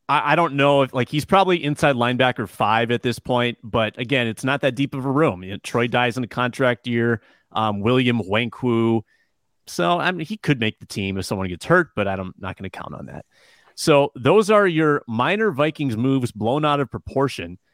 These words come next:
Today's show, and after this, we're gonna, we're gonna get into this Hendon Hooker conversation. Luke Braun can, you know, uh, you know, s-, send his, all his arsenal our way, and Inman and I will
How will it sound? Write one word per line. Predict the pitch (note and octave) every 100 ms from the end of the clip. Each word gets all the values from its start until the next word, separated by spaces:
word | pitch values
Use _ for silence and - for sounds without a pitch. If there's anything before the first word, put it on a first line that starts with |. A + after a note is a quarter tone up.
| _ -
Today's | B2+ B2+ F3 E3+
show, | - F3 B2+ A2 A2+
and | C3+ C#3
after | D3 F3 -
this, | D#3+ D#3 -
we're | C3+
gonna, | C3 B2 B2
we're | C3
gonna | D3 C#3
get | B2+
into | B2+ A#2+ - B2+ A2+ G#2+
this | G#2 -
Hendon | B2+ G#2+
Hooker | G#2+ -
conversation. | G2 G#2+ F#2+ - G#2 A2
Luke | G2 F2+
Braun | - A2 G#2 G2+
can, | G2+ F2+ -
you | F#2+
know, | F2 F2+ _ _ _ _ -
uh, | G2+ G2+ F#2+ F#2 -
you | G2
know, | F2 - _ _ -
s-, | - E3 -
send | - - E3 E3+
his, | D3 D#3 D3+
all | C#3+ F3
his | F#3
arsenal | E3+ D3+ - C#3 C3+
our | C3 B2+
way, | A2 F#2+ F#2 _ _ _ _ -
and | G#2+ G#2+
Inman | C3+ C3 B2
and | A#2+
I | A#2 A2+
will | G#2+ G2+ G2+